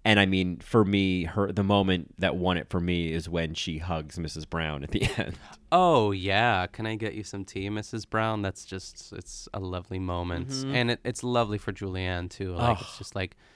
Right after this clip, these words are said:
Speaker 2: the possibility of what could have been had she, like, 'cause in the book, it is revealed that she does have a daughter,
Speaker 1: Mm-hmm.
Speaker 2: um, her second child. Um, and then she leaves. Um, but more on that
Speaker 1: Well, she
Speaker 2: in a
Speaker 1: mentions it a
Speaker 2: moment.
Speaker 1: little bit of, like,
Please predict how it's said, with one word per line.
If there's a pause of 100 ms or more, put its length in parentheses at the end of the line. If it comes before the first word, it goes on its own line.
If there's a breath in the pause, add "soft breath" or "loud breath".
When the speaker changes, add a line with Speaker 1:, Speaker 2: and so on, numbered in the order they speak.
(220 soft breath)
Speaker 2:
the
possibility
of
what
could
have
been
had
she,
like, (140)
'cause (380 loud breath)
in
the
book,
it
is
revealed
that
she
does
have
a
daughter, (240)
Speaker 1:
Mm-hmm.
Speaker 2:
um,
her
second
child.
Um, (1000 loud breath)
and
then
she
leaves.
Um,
but
more
on
that (640 soft breath)
Speaker 1:
Well,
she
Speaker 2:
in
a
Speaker 1:
mentions
it
a
Speaker 2:
moment.
Speaker 1:
little
bit
of,
like,